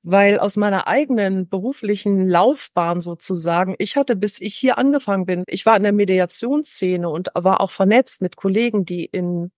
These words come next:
Wirtschaftsmediation gearbeitet haben, Mediation im Arbeitskontext oder Familienmediation, aber ich hatte noch nie von Mediation in Strafsachen bis dahin gehört. Also scheinen auch zwei unterschiedliche historische Entwicklungen zu sein. Und die Frage nach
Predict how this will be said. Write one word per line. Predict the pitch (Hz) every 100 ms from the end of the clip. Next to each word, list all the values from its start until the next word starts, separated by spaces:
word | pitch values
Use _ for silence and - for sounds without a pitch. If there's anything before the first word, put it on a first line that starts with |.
| _
Wirtschaftsmediation | - 254 - 220 - - - 196 190 185 180 - 185 185
gearbeitet | 180 - 175 170 180 -
haben, | 175 165 170 165 180
Mediation | 175 185 - 208 202
im | 196 190 190
Arbeitskontext | 175 190 202 190 - - - - - - 185 202 185 180 185 170 - -
oder | 196 185
Familienmediation, | 180 190 262 214 180 175 170 - 202
aber | 208 180
ich | 180
hatte | 214 208
noch | 196 165
nie | 196 247 247 240 - -
von | - 202
Mediation | 208 202 185 - 220 226
in | 185
Strafsachen | - - 208 262 - 151 - 151
bis | 147
dahin | - 151 151 151
gehört. | 156 156 151 -
Also | 165 160
scheinen | 175 196 196
auch | 202 185
zwei | - - 170
unterschiedliche | 196 202 190 196 196 190 190 180 185 - - - - _
historische | - 202 - 226 240 214
Entwicklungen | 185 - 311 - 185 165 185
zu | - -
sein. | 170 175 185 233
Und | 226 196
die |
Frage | 190 - 214 202
nach | 196 185